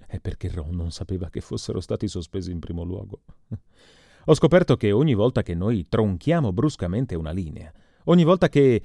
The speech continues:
ci diamo a questo sport interno chiamato superdisciplina con l'intento di punire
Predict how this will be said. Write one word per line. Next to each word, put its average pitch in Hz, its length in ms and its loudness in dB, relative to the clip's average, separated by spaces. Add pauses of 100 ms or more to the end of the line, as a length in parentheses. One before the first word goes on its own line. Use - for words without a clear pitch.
ci - 180 0
diamo 139 560 2
a 110 60 0
questo 139 380 0
sport 127 500 -2
interno 107 580 0
chiamato 110 480 -2
superdisciplina 139 1400 0 (180)
con 135 180 4
l'intento 113 440 2
di 101 160 0
punire 120 640 2